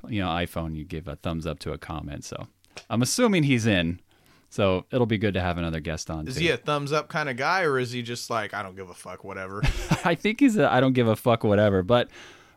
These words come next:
Speaker 1: once you get him talking, and, and you get him warmed up, he's fucking great to be around. It's awesome.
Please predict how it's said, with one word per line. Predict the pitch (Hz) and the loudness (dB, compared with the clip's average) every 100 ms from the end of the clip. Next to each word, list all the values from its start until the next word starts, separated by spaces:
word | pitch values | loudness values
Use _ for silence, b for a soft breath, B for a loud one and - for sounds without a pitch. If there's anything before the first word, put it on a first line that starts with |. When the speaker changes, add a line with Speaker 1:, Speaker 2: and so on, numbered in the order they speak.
| _ | _
Speaker 1:
once | 120 180 - | 0 0 4
you | 156 110 | 4 4
get | 104 135 | 4 6
him | 139 131 | 6 4
talking, | 123 110 117 127 127 131 - - | 4 4 4 4 4 2 -2 -6
and, | 95 90 87 87 92 - B B B B B B - | -2 0 2 0 0 -6 B B B B B B -8
and | 95 95 | -2 2
you | 101 | 4
get | 123 | 4
him | 120 | 6
warmed | 117 110 107 | 6 4 4
up, | 110 95 - - - - | 4 2 -6 -18 -14 -12
he's | 98 113 _ _ - | -12 -14 _ _ -8
fucking | 113 90 | -6 -6
great | 87 85 82 | -4 -4 -4
to | |
be | 80 82 | -6 -6
around. | 80 78 73 | -4 -6 -10
It's | 67 - | -12 -10
awesome. | - - - | -10 -10 -12